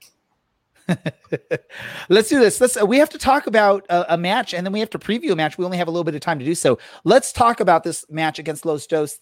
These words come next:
uh, a week ago, pretty much, uh, last Wednesday. Um, one one draw, but it nearly, nearly became a one two loss for Orange County. In the final seconds, L A had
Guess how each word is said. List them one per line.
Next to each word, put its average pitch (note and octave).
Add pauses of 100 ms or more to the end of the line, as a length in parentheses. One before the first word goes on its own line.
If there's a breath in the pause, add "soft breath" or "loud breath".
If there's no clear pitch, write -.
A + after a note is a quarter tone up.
(120)
uh, B2
a C3+
week D#3
ago, A#2
pretty A#2+
much, A2+
uh, A#2
last B2+
Wednesday. A#2+ (400 loud breath)
Um, A2 (180)
one A3
one G#3
draw, D3+
but C#3
it F3+
nearly, F3 (220)
nearly E3+
became C3+ (400)
a C3 (320)
one D3+
two C#3+
loss C3+
for C#3+
Orange C#3
County. C#3 (300 soft breath)
In C3+
the B2+
final D3
seconds, D3+
L C#3
A C#3
had C3+